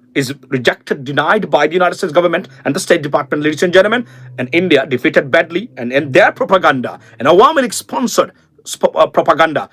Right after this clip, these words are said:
defeated pretty, uh, pretty badly in this regard, ladies and gentlemen। এবং সত্য এবং facts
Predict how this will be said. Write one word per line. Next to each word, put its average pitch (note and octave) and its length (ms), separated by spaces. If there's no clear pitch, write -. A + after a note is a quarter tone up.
defeated F#3+ 380
pretty, C4 220
uh, D3 100
pretty D3+ 180
badly C3 320
in D3 100
this A#2+ 180
regard, A2+ 220
ladies C3 220
and B2 100
gentlemen। A#2+ 240
এবং C#3 140
সত্য - 320
এবং C#3 120
facts - 420